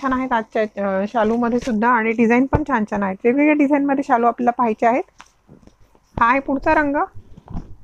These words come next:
एकदम काळपट नेव्ही ब्लू कलर आणि ही सगळी एम्ब्रॉयडरी केलेली बुट्टी दिसते आपल्याला, या ज्या बुट्ट्या दिसतात व्हिडिओमध्ये साडी शालूवरती, हे सगळं एम्ब्रॉयडरी केलेलं आहे आणि त्यावरती पण स्टोन वर्क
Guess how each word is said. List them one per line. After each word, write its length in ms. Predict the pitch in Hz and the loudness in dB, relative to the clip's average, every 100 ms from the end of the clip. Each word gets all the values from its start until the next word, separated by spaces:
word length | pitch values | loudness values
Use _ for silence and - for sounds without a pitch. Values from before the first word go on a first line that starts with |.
| - _ - - | -20 _ -20 -8
एकदम 220 | 262 302 | -2 -2
काळपट 400 | 339 294 285 349 349 | 0 0 0 -2 -4
नेव्ही 220 | 320 311 | -4 -2
ब्लू 200 | 302 302 | 0 0
कलर 280 | 302 285 285 | 0 0 2
आणि 180 | 302 269 | 0 -2
ही 120 | 269 285 | -6 -2
सगळी 300 | 262 254 302 | -2 0 -2
एम्ब्रॉयडरी 480 | 302 277 285 285 294 | -2 0 0 2 0
केलेली 240 | 285 277 | -2 -2
बुट्टी 340 | 262 247 - 254 | -2 -4 -2 0
दिसते 340 | 233 - 220 | 0 -2 -2
आपल्याला, 360 | 196 233 233 233 | -2 -2 -2 0
या 80 | |
ज्या 100 | 233 | 0
बुट्ट्या 300 | 226 220 262 | -2 -4 -2
दिसतात 280 | 262 233 220 220 | -2 -2 -4 -2
व्हिडिओमध्ये 480 | 214 220 214 214 233 | 0 0 0 -2 -2
साडी 260 | 233 190 - | -2 -2 -2
शालूवरती, 580 | 208 214 208 202 220 330 _ _ _ - | -2 0 -2 -2 -4 -6 _ _ _ -6
हे 80 | 262 | -4
सगळं 320 | 262 247 262 | -2 0 0
एम्ब्रॉयडरी 440 | 254 254 247 269 | 2 2 2 0
केलेलं 340 | 277 277 254 247 | 0 0 2 0
आहे 220 | 226 247 | -2 -6
आणि 180 | 240 233 | -6 -4
त्यावरती 360 | 233 226 233 | -2 -2 -4
पण 140 | 247 262 | -6 -6
स्टोन 320 | - 254 240 | -4 0 2
वर्क 200 | 233 | 2